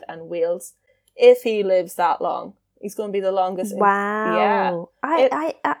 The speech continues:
Speaker 2: I can't <laughs> believe that.
Speaker 1: Right? If he lives to be eighty-eight, he'll be the most incar-, incarcerated man.
Speaker 2: Wow.
Speaker 1: Isn't that crazy?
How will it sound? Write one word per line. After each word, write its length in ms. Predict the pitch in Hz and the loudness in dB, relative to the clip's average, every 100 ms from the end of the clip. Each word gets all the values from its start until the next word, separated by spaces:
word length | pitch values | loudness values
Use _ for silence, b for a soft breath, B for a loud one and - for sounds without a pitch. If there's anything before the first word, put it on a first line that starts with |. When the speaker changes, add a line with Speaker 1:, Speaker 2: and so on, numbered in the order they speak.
| 302 | -2
Speaker 2:
I 40 | 311 | -2
can't 360 | - 214 220 - | 0 2 2 -2
<laughs> 40 | |
believe 400 | 196 202 247 - | -4 -4 -4 -8
that. 280 | - 381 370 - | -2 -2 -2 -4
Speaker 1:
Right? 520 | 226 214 311 508 494 - _ _ _ _ _ _ - | 2 4 4 4 0 -4 _ _ _ _ _ _ -6
If 140 | 254 | -2
he 120 | 339 | 0
lives 220 | 302 294 294 | 2 0 0
to 80 | |
be 260 | 269 262 226 | -6 -2 0
eighty-eight, 420 | 226 202 208 226 | 2 2 2 2
he'll 160 | 254 214 | 0 0
be 380 | 214 220 208 - _ _ _ - 214 _ - | -2 -6 -8 -14 _ _ _ -20 -20 _ -2
the 140 | 214 | -2
most 440 | 196 202 190 - - | 2 0 0 -4 -12
incar-, 520 | 202 190 202 185 - _ - | -8 -4 -2 -2 -6 _ -14
incarcerated 640 | 190 185 175 - 175 170 | -8 -6 -6 -4 -6 -6
man. 260 | 170 156 190 _ _ _ | -8 -12 -16 _ _ _
Speaker 2:
Wow. 680 | 254 - - 370 - 202 - | -8 -4 -4 -4 -4 -8 -10
Speaker 1:
Isn't 140 | _ 214 | _ -16
that 100 | 339 | -10
crazy? 240 | - 185 | -6 -6